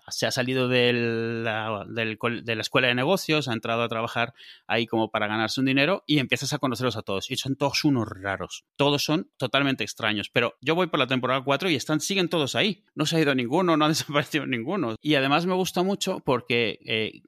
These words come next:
de vez en cuando, varias veces por episodio, meten escenas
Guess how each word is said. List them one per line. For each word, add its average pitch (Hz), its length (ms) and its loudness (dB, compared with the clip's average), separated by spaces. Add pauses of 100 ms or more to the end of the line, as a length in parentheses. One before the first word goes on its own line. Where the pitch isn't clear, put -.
(100)
de 127 160 -6
vez 139 160 -2
en 160 80 2
cuando, 165 500 0 (120)
varias 131 400 0
veces 147 240 -2
por 147 100 2
episodio, 151 400 0
meten 151 320 2
escenas 156 560 0